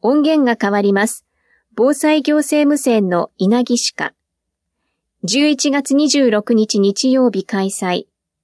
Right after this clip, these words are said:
第三十二回稲城市小中学生マラソン大会。稲城市ベルディ応援デー。マスクの着用について。健康医療。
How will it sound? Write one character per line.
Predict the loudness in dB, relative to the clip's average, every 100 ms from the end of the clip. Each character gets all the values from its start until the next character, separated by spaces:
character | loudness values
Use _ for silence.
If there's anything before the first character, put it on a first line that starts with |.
| _
第 | -2 0 0
三 | 0 2 2
十 | 2 2
二 | 2 0
回 | 0 -2 -4 -10 _ _
稲 | -2 0 0
城 | 0
市 | -2 -4 -6 _ _
小 | -2 0 0
中 | 0 0
学 | 0 -4
生 | -6 -4 -4 -4 -4
マ | -2
ラ | -2 0
ソ | 0
ン | 0
大 | -2 -4 -6
会。 | -6 -8 -8 _ _ _ _ _ _ _ _ _ _
稲 | 0 0
城 | 0 0
市 | 0 -4 -6 -4
ベ | 0
ル | 2 2
デ | 0
ィ | -2 -2
応 | 0 2
援 | 2 2 0
デ | -4 -6 -8 -10
ー。 | _ _ _ _ _ _ -2
マ | -2
ス | 0
ク | 0
の | 0
着 | -2 -2 0
用 | 2 2
に | 2 0
つ | -2
い | -2
て。 | -2 -8 -8 _ _ _ _ _ _ -4
健 | -2 0
康 | 0 2 4
医 | 2
療。 | 0 -2 -4